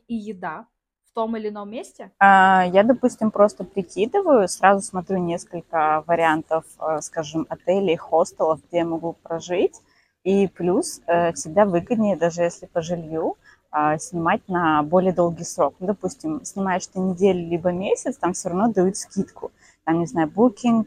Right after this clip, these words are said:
Speaker 2: э, Agoda, Airbnb, они всегда дают скидку, че-, когда это долгий срок. И это тоже супер выгодно.
Speaker 1: А вот сейчас, например, в хостелах, где ты живешь, ты их заказываешь через приложение, ты не
Speaker 2: А,
Speaker 1: вживую?
Speaker 2: да, я, получается, их через Booking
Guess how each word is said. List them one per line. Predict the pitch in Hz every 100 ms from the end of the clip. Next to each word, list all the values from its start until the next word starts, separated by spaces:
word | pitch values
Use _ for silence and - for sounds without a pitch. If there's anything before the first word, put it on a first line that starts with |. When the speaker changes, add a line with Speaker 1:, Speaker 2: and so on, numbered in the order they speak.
| -
Speaker 2:
э, | 151 -
Agoda, | 160 196 196 220 202 202
Airbnb, | 175 170 156 170 170 156 208
они | 233 185
всегда | - 175 180
дают | 170 165
скидку, | - 202 320 - 247
че-, | - 165
когда | - 160 175
это | 175 170
долгий | 165 180 185
срок. | 165 - 147 - _ - _ -
И | 196 285
это | 311 240
тоже | 214 233 311
супер | - 202 240
выгодно. | 175 175 - 151 - 139 - _ _ _ _ _ _ _ - _ _ _ -
Speaker 1:
А | 220
вот | 226 240
сейчас, | 240 254 269
например, | 254 254 240
в |
хостелах, | - 226 247 - 233 226
где | 214
ты | 214 233
живешь, | 220 202 202 226 247 -
ты | 214 208 202 196 _
их | 220 208
заказываешь | 202 214 226 240 240
через | 226 220 233
приложение, | - 226 220 226 208 185 165 165
ты | 202
не | 196
Speaker 2:
А, | 180 180 180 175 170
Speaker 1:
вживую? | 160
Speaker 2:
да, | 220 185
я, | 165 170
получается, | 226 208 196 180 - 180
их | 170
через | - 180 175
Booking | 160 160 - 247